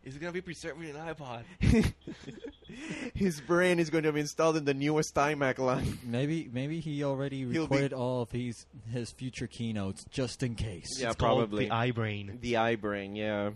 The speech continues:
Speaker 2: Have a little piece of s-, piece of Steve <laughs> inside your computer. Okay, no. My question was,
Speaker 1: <laughs>
Speaker 2: uh,
Speaker 1: I
Speaker 2: if s-
Speaker 1: want the R D F transmitter. <laughs>
Speaker 2: if Steve is not going to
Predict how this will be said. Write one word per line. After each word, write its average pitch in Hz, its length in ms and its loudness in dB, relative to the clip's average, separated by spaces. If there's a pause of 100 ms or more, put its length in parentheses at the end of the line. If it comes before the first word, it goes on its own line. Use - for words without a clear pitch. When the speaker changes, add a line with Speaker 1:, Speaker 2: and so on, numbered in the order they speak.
(280)
Speaker 2:
Have 123 140 0
a 120 40 -2
little 123 260 0 (240)
piece - 160 -2
of 143 80 -6
s-, - 140 -16 (260)
piece - 360 -14
of - 100 -12
Steve - 560 -10 (280)
<laughs> - 800 -12
inside 131 380 2
your 131 80 2
computer. - 480 -12 (500)
Okay, 147 240 2
no. 127 180 2 (180)
My 147 160 0
question 165 420 -2
was, 120 320 0 (160)
Speaker 1:
<laughs> - 160 -10
Speaker 2:
uh, 139 320 2
Speaker 1:
I 127 100 2
Speaker 2:
if 139 60 4
s- 143 60 0
Speaker 1:
want 156 220 2
the 135 120 -2
R 131 200 0
D 127 180 -2
F 123 120 0
transmitter. 117 580 -2
<laughs> 151 640 0 (920)
Speaker 2:
if 143 220 2
Steve 185 800 -2 (300)
is 143 200 -2
not 143 220 0
going 135 220 -4
to 113 440 -4